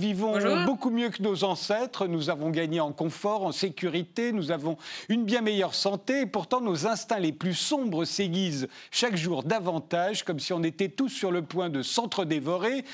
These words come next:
Speaker 1: Ça semble paradoxal et pourtant, ça ne l'est pas, d'après vous. Un bon exemple, euh, pour commencer, euh, cet entretien, c'est celui de Laetitia Avia, qui défraye, euh, l'actualité. La députée qui veut combattre à tout prix les propos haineux sur Internet est elle-même accusée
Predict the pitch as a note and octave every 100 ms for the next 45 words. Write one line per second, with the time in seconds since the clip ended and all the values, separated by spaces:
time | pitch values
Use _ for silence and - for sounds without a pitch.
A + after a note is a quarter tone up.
0 | - - G3+ F#3+ - G#3 F3 C#3+ C4 A#3
1 | G3 E3 - C4 B3 F#3+ E3+ C4 - G3+
2 | E3+ - D#3 G3 - C#3+ C#3+ G3+ - -
3 | - - G3+ B3+ B3 F#3 B3 C#4+ B3 G#3
4 | F#3 D#3+ - - D#3+ G#3+ G3+ - G#3+ G3+
5 | F3+ D#3+ C#3 - - - F#3+ G3+ - G3
6 | F3 - B3 C4 G3 - G3+ G3 A3+ F#3
7 | F3+ F#3 G#3+ - G#3 F3+ D3 E3 E3+ G3+
8 | E3+ C#3 D#3+ D3+ E3+ E3 E3 D#3 D3 C#3+
9 | D#3 - E3+ D#3 C#3+ - F#3 A#3 - -
10 | - F#3 F3+ G#3 G#3 G3 A3+ F3+ G3 D#3+
11 | F3+ F3 D#3+ A#3 A3+ F3+ G3 F#3+ G#3 F3+
12 | G#3+ G3 G3+ A3+ A3 A3+ G#3+ G3+ G3 F3+
13 | - A#3+ A3+ G3+ F3 F#3 A3+ G#3+ F#3+ C4+
14 | C4 B3+ A#3+ G#3 F3 G3+ E3 G3+ A#3+